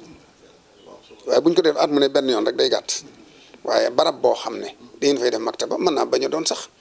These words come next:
lu rëyee noonu. Waaye nag na doon symbole boo xam ne rek moo leen di, moo leen di tënk ci ne lii seenub sees, maktaba bii yéen a ko moom, yéenu neen. Du lu kenn di jënd moom, du lu kenn di donn, du dara. Ba abadan,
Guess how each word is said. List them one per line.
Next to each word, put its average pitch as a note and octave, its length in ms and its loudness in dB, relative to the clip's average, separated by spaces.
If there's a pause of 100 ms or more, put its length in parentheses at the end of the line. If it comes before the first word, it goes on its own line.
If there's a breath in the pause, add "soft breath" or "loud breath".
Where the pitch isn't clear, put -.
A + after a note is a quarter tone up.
(160)
lu E3 100 2
rëyee G3+ 220 4
noonu. A#3 240 0 (1200 loud breath)
Waaye D3 180 4
nag C#3+ 160 0
na F3 100 4
doon F#3+ 180 4
symbole D3+ 380 4
boo C#3 140 2
xam B2+ 180 -6
ne B2+ 80 0
rek C#3+ 160 -4
moo D#3 180 4
leen E3 220 4
di, D#3 80 -4
moo E3 180 6
leen F3 180 4
di D#3 80 -8
tënk - 360 0
ci E3+ 120 -2
ne D#3+ 120 4
lii F3 200 4
seenub D#3+ 260 2
sees, F3 420 2 (400 loud breath)
maktaba D#3 360 2
bii E3+ 240 2
yéen F3 140 2
a C3+ 40 -2
ko B2 100 -4
moom, A#2 320 0
yéenu C#3+ 240 2
neen. B2 260 0 (520 loud breath)
Du D3 100 2
lu D3 100 2
kenn C3+ 200 0
di A#2+ 100 -4
jënd D#3+ 280 0
moom, D#3 300 0 (280)
du C3 100 -12
lu A#2+ 120 -8
kenn C3+ 180 -2
di A#2 100 -4
donn, D3 340 0
du B2+ 80 -4
dara. B2 240 0 (640)
Ba C#3+ 120 4
abadan, C3 320 0